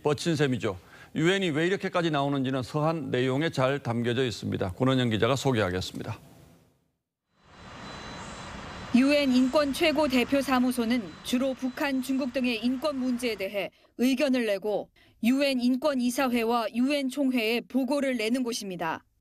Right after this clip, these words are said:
Speaker 2: 그런데 지난달 삼십 일 아이린 칸 특별 보고관이 우리 정부에 보낸 서한은 언론중재법 개정안에 대해 네 페이지를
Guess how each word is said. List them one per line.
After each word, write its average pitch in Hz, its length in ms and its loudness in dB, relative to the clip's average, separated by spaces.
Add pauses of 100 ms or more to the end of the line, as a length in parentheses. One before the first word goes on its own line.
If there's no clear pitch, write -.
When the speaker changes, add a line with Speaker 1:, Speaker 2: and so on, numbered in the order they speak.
(340)
Speaker 2:
그런데 269 480 4
지난달 254 480 2
삼십 226 380 -2
일 202 220 -2 (120)
아이린 254 520 2
칸 254 200 0
특별 277 320 -2
보고관이 247 680 0
우리 254 300 0
정부에 240 460 0
보낸 233 380 -2
서한은 208 540 -4 (340)
언론중재법 262 880 2
개정안에 226 600 0
대해 208 400 2
네 247 280 2
페이지를 254 500 2